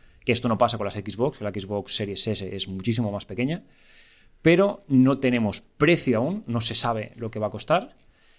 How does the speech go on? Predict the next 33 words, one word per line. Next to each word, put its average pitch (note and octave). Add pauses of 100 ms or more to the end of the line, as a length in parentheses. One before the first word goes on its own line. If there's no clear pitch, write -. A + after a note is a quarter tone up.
(100)
no F3
tenemos F3+
fecha E3
de D#3
lanzamiento, D#3
sí -
que D#3
se E3+
ha -
confirmado D3
que B2+
va B2+
a -
ser C#3+
en B2
noviembre, A#2 (200)
pero C#3 (580)
no B2
se A#2
sabe, A#2 (100)
eh, G#2 (420)
el A2
día A#2+
que A#2
es B2
en A2+
concreto A2+
cuando G#2+
va A2+
a A2
ser. D#3 (280)
En A2+
teoría A2+